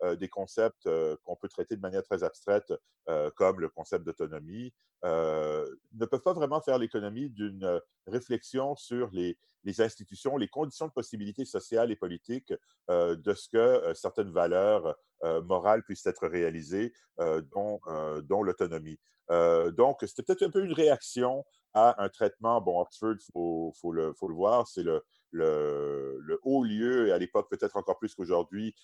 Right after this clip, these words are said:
d'une, heu, philosophie politique quand même assez, heu, abstraite, très conceptuelle. Heu, bon, quand on traite d'institutions, on le fait de manière, heu,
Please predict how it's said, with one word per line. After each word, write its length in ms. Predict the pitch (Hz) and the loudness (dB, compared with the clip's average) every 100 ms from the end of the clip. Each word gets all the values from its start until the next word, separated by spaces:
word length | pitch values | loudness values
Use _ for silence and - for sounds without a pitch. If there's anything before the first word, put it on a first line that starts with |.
| _ _ | _ _
d'une, 260 | 95 90 85 | -12 -8 -2
heu, 460 | 82 80 80 78 78 | 2 2 2 0 -4
philosophie 480 | - 104 98 104 123 | -6 -2 -2 -2 -4
politique 380 | 117 107 123 - | -4 -4 -4 0
quand 80 | 139 | 0
même 160 | 160 | 2
assez, 380 | 120 - 135 135 | -2 -2 0 6
heu, 220 | 107 90 - _ _ | 6 6 2 _ _
abstraite, 580 | 110 - - 113 117 - | 2 2 -4 2 2 2
très 160 | - 127 | -4 -4
conceptuelle. 960 | 123 - 113 - 101 101 101 101 101 95 _ _ 90 | -4 -4 -6 -6 2 6 6 6 4 -2 _ _ 2
Heu, 720 | 87 85 82 82 82 80 80 | 4 6 6 4 4 4 2
bon, 220 | 80 98 90 | 2 2 2
quand 160 | 92 | 0
on 60 | 92 | 0
traite 400 | - 117 113 104 | 2 2 2 0
d'institutions, 800 | 95 92 95 - 92 113 107 104 | -2 -2 -10 -16 -6 0 0 0
on 40 | |
le 100 | 90 | -2
fait 180 | - 107 | 0 0
de 120 | 95 | 2
manière, 540 | 90 90 95 98 101 85 | -2 -2 2 2 2 4
heu, 220 | 82 78 | 2 2